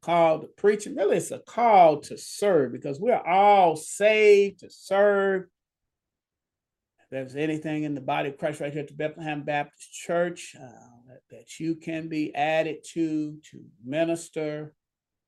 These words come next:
we'll seek God's face. And if you're called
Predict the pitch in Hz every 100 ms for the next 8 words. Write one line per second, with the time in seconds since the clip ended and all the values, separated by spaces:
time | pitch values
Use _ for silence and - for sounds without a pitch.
0 | _ _ _ _ _ _ _ 117 _ _
1 | _ _ 135 135 - 156 147 143 135 131
2 | 131 - - 139 135 135 - - _ _
3 | _ _ _ - - 135 143 160 160 196
4 | 208 202 185 160 127